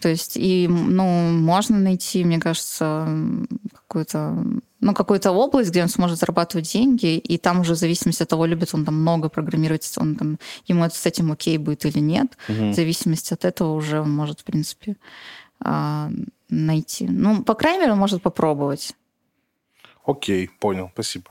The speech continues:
Speaker 2: Это я задал вопрос именно так, потому что я у с-, у всех гостей спрашиваю,
Speaker 1: Мгм.
Speaker 2: и у меня вот гости делятся на две такие категории. Кто-то говорит: «Не надо себя мучить ради денег, и
Speaker 1: Мгм.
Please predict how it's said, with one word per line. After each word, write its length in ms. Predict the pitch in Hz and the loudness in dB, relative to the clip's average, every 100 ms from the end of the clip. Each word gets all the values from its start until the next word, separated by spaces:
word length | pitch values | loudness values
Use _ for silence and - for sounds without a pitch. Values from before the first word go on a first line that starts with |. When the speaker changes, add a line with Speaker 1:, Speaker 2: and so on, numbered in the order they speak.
| - | -16
Speaker 2:
Это 220 | - 98 110 | -14 -8 0
я 300 | 123 127 113 | 2 2 2
задал 340 | 113 113 117 | 0 2 2
вопрос 340 | 113 123 - | 2 0 0
именно 160 | 117 104 | 0 2
так, 220 | 147 - | 2 0
потому 300 | - 104 101 | -6 -2 -2
что 360 | - - 98 92 _ _ _ _ - | -2 -4 -4 -4 _ _ _ _ 2
я 120 | 104 | 2
у 60 | |
с-, 100 | 95 - | 2 -4
у 60 | |
всех 260 | 117 - 98 | -4 -2 -2
гостей 260 | 98 - 98 | -4 -4 -6
спрашиваю, 540 | - 127 156 208 98 | 0 0 2 4 4
Speaker 1:
Мгм. 80 | 107 | 2
Speaker 2:
и 20 | |
у 40 | |
меня 140 | 107 113 | 2 0
вот 100 | 101 | 0
гости 340 | 107 117 - | 0 -2 -6
делятся 480 | 90 95 90 - 95 | -6 -4 -4 -8 -6
на 160 | 90 87 | -6 -4
две 160 | 92 | -4
такие 220 | 90 - 92 | -6 -12 -12
категории. 480 | - 92 131 131 | -8 -2 -2 -2
Кто-то 260 | 107 - - | -8 -12 -10
говорит: 380 | 98 98 98 - _ _ _ _ - | -6 -6 -6 -10 _ _ _ _ -4
«Не 140 | 101 | -2
надо 240 | 98 87 - | 0 -2 -6
себя 260 | - 95 | -6 -4
мучить 400 | 90 90 - - | -4 -6 -6 -8
ради 240 | 90 87 90 | -6 -6 -4
денег, 400 | 113 135 107 95 | -2 -2 -4 -10
и 180 | 85 92 | -6 -2
Speaker 1:
Мгм. 440 | 214 202 196 185 | 2 2 2 0